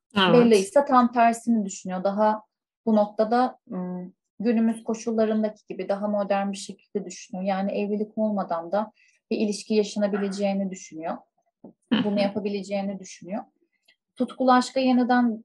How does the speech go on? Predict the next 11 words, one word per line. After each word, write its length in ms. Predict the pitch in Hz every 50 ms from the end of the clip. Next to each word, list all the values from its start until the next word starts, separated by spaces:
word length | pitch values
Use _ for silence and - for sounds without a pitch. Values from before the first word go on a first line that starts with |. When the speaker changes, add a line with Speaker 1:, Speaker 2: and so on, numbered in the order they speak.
| _ - 220
Speaker 2:
dönecek 420 | 220 226 233 226 240 247 - -
olursak 480 | 277 240 233 226 - - 285 285 - -
burada 260 | 247 247 233 269 262
kafaların 480 | - 247 - - 254 247 254 247 254 254
uyuşmasına 560 | 247 247 247 247 - 240 240 - - - 247
gerek 380 | 220 240 233 240 233 233 - -
yok. 160 | 196 196 - -
Yani 220 | 202 196 202 208
çekim 380 | - - 226 - - 240 226 214
burada 280 | 208 196 190 185 180 175
önemli 520 | 180 175 170 170 170 170 165 160 -